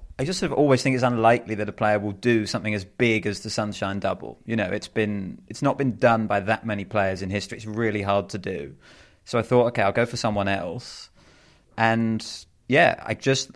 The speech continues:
I just thought that Krejcikova doesn't mind that matchup with Sabalenka. You know, they had some close matches. And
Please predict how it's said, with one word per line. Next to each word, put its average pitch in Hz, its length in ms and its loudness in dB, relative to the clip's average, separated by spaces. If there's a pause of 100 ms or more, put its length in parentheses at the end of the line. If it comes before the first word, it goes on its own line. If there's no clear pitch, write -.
(280)
I 123 80 0
just 156 240 0
thought 135 380 6
that 117 260 2
Krejcikova 139 680 -2
doesn't 139 420 0
mind 117 580 2
that 104 160 -2
matchup 104 540 -4 (580)
with 107 200 0
Sabalenka. 95 560 2
You 92 80 -8
know, 107 100 -4
they 104 80 -2
had 113 220 0
some - 180 -4
close 101 300 2
matches. 90 720 -4 (560)
And 117 520 0